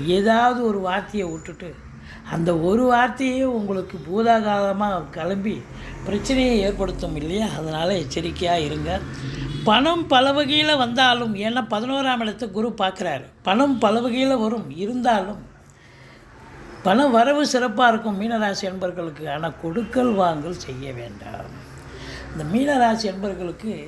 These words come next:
இன்னொரு விஷயம் என்னன்னா, ஏழரை சனி போயிட்டுருக்கு. சங்கடம் தீர்க்கும் சனி பகவானே, மங்களம் பொங்க மனம் வைத்தருள்வார், சச்சரவின்றி சனீஸ்வர தேவை இச்சகம் வாழ்க இன்னருள் தாத்தா. இந்த ஏழரை சனி பத்தொன்பது வயசுக்குள்ள இருக்கிறவங்களுக்கு முதல் ரவுண்டு,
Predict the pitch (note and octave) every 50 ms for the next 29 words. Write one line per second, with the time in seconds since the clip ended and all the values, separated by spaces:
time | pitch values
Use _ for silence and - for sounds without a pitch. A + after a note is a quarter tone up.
0 | E3+ - - F#3+ F#3+ A3+ A#3+ C4 C4 A#3+ A3+ G#3+ F#3 F3+ F3+ - - A3 G3 F3+
1 | E3+ E3+ D#3 D3 D3+ F#3+ - F#3 D#3+ C3+ E3 F#3 G#3 A#3+ C4 B3+ A3+ A#3 - -
2 | D#3+ D#3 E3+ F#3 C#3 - C#3+ C3 - - - - - - - - - - - -
3 | - - - - - - - - - - - - G#3+ G#3 B3+ B3+ D#4 D#4+ D#4+ D#4+
4 | D#4+ - - D4 C#4 B3 G#3+ - C#4+ C4 A#3+ - A#3+ A3+ A#3+ C4 A#3+ C#4 C4+ C4+
5 | C4 B3+ B3 A#3+ A#3+ B3+ C4 C4 A#3+ A3+ G#3 G#3+ A3 B3 B3+ C4+ B3+ A3+ - B3+
6 | B3 B3+ B3+ B3+ C4+ A#3+ A3+ G#3+ A#3 A#3+ A#3+ B3 B3 A3+ - A#3+ A3+ A#3+ A#3 A3
7 | A3+ A#3 B3 A3+ - G3 G3 G3 B3 A#3+ B3+ B3+ A3 A#3+ A3+ A3 B3 B3 A3 -
8 | G3+ G3 A3 A#3+ A3+ G#3+ B3 A#3 A#3 A#3 A3 G#3+ G#3+ G#3+ G3+ A3 G#3+ G3+ F#3+ -
9 | - A3+ A#3 A3 A3+ A3+ A3 G3+ G#3 F#3+ F#3+ F#3+ F#3+ G#3+ A3 F3+ D#3+ F3+ F#3+ F#3+
10 | F#3 F#3+ G3 G3 - D3 B2 A#2 - - C3 - - - - - - - - -
11 | - - - - - - - - - A3 G#3+ G#3 G3+ F#3+ F#3+ G#3 B3 D4 E4 D4+
12 | E4+ D#4+ A#3 - C#4+ C4 C4 C#4+ A#3+ A3+ A#3+ A3 A3 - D4+ D4+ D4 C#4+ D4+ C#4+
13 | C4+ C4 A#3+ B3+ C#4+ C4+ A3 C#4+ C4+ A#3 C#4+ B3+ B3 B3 A#3+ A3+ A3+ A3+ A#3 A3
14 | A3 G#3+ G3+ G3+ G3+ F#3+ F#3+ - B3+ B3 A3 G3+ G3+ G#3 B3 B3+ A#3+ G#3+ G#3+ F#3
15 | E3 C#3 A#2+